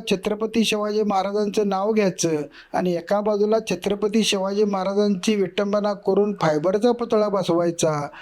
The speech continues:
आणि एका बाजूला पुतळा आणायला विरोध करायचा, हे खऱ्या अर्थानं कुठल्याही जनतेला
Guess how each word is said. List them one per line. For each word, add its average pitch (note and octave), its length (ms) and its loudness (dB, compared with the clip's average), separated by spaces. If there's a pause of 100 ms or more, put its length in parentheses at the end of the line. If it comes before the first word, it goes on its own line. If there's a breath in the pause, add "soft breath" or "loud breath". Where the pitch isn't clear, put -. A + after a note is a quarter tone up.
(300 loud breath)
आणि F#3 220 2
एका E3+ 300 0
बाजूला G#3 420 2
पुतळा G#3 500 -4
आणायला C4 340 0
विरोध G#3 280 -2
करायचा, E3+ 680 0 (460 loud breath)
हे A3 400 2 (280)
खऱ्या G3 260 0
अर्थानं F#3+ 600 0
कुठल्याही G3 960 0
जनतेला F#3+ 800 0